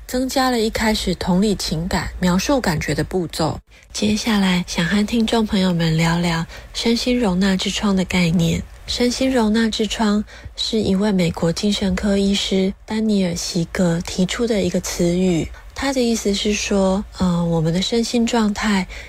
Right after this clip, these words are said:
有点像是一个窗户，当我们的身心很安稳，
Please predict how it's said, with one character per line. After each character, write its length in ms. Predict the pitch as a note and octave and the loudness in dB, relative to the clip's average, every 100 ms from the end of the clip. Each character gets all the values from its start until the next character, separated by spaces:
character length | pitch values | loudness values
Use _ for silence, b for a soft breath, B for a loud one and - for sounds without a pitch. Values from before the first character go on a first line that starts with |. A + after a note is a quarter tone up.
| B | B
有 140 | - G#3+ | -2 0
点 180 | D4 A#3 | 2 0
像 200 | C4 B3+ | 0 0
是 120 | C4 | 0
一 80 | A3+ | 0
个 140 | G3 | 0
窗 320 | - G#3 F#3+ G3 | 0 0 2 0
户， 380 | A3 G3 D#3 - - | 0 0 -2 -6 -2
当 200 | C4+ C#4+ | 0 2
我 140 | A#3+ | 0
们 220 | F3+ E3+ | 0 0
的 100 | E3+ | -2
身 260 | G3+ A3+ A3 | -2 0 0
心 280 | A3+ A3+ A3 | 0 -2 0
很 160 | G#3 | -2
安 340 | - G#3 A3 A#3+ | -2 0 0 0
稳， 260 | G3+ D#3 | 0 -2